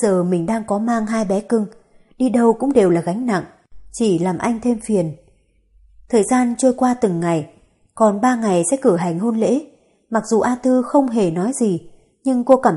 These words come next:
thấy không có ai không hy vọng cha mẹ tham dự hôn lễ của mình. Năng lực giúp anh của cô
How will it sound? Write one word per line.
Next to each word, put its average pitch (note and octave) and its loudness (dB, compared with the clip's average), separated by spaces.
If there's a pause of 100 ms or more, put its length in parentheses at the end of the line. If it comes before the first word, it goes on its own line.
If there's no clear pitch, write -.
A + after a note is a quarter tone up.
thấy G3 -4 (140)
không G#3+ -2
có A#3 2
ai G#3+ 0
không B3+ -2
hy C4 0
vọng G#3 0 (300)
cha B3+ 2
mẹ A3 -2
tham A#3+ -2
dự G#3+ -2
hôn G#3+ 0
lễ G#3 -2
của G3 0
mình. E3+ -2 (680)
Năng A#3 0
lực G3+ 0
giúp C#4+ 0
anh A#3 0
của F3+ -2
cô G#3 -2